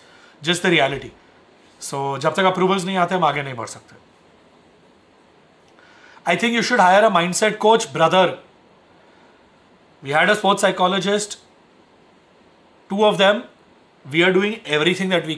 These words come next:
can। I understand what you're saying, but हमने सब किया है, हम सब कर रहे हैं, हमें भी समझ में आता है। I promise you, everything that you guys are thinking,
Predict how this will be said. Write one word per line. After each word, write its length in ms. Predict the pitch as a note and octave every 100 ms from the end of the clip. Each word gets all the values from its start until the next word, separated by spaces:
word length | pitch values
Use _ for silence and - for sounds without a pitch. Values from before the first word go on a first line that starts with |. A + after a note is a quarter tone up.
| C3
can। 100 | G#2+ - _ _ _ -
I 120 | D#3+ D#3 D#3+
understand 360 | F#3 - G#3+
what 120 | G3+
you're 160 | F#3+ G3+
saying, 140 | F#3+ G3
but 120 | F3+
हमने 220 | F3 G3+
सब 400 | G3 - D3+ D#3+
किया 260 | - E3+ E3+
है, 140 | E3
हम 140 | F#3+ F#3+
सब 300 | - D#3+ -
कर 180 | C#3+
रहे 180 | C#3 C3+
हैं, 140 | B2 A#2+ - -
हमें 220 | D#3+ F#3+
भी 140 | E3+ F#3
समझ 340 | E3+ D3+ D3
में 80 | E3
आता 260 | D3 C#3 D#3
है। 260 | C#3+ F#3 - _ _ _ _ D#3+
I 80 | E3+ F#3+
promise 360 | F#3 F#3 G#3
you, 160 | A3 A3+
everything 400 | E3 F3+ G3 G#3
that 160 | A3 E3+
you 100 | F3+
guys 220 | F3+ F#3
are 120 | F#3+
thinking, 400 | G3 F3 E3+ F#3+